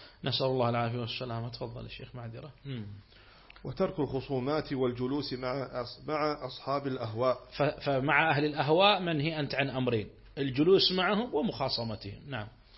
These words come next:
Speaker 2: وترك المراء والجدال والخصومات في الدين.
Speaker 1: مطلقًا، حتى فيما بينك وبين أخيك الذي هو معك على السنة،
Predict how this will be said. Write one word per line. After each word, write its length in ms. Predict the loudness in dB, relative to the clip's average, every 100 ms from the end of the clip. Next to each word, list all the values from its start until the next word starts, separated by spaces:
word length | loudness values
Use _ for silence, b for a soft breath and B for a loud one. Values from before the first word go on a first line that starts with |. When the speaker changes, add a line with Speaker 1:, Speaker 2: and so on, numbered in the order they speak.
| b b -8
Speaker 2:
وترك 440 | -6 -2 -2 0
المراء 540 | -2 0 2 4 4 2
والجدال 680 | 0 0 -2 -2 0 0 0
والخصومات 840 | -2 -4 -10 -6 -4 -4 -4 -8
في 80 | -12
الدين. 400 | -6 -2 -2 -2
Speaker 1:
مطلقًا، 800 | 4 6 8 8 8 8 4 0 -16
حتى 300 | -12 -6 -2
فيما 240 | 0 4 4
بينك 360 | 4 4 2
وبين 280 | 4 4 2
أخيك 340 | 0 0 2
الذي 260 | 2 2 2
هو 160 | 4 4
معك 220 | 2 0
على 160 | -2
السنة، 400 | -2 -6 -8 -10